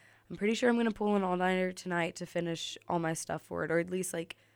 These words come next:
pretty darn close to one. Pretty, pretty close to one. And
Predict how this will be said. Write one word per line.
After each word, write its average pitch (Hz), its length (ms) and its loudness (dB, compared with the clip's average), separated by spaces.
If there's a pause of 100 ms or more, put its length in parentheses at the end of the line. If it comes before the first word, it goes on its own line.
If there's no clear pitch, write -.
(240)
pretty 185 200 0
darn 175 260 6
close 160 320 -6
to - 100 -4
one. 220 360 2 (600)
Pretty, 185 560 6 (1000)
pretty 202 280 -8
close 247 340 4
to 294 80 -4
one. 285 240 4
And 196 720 8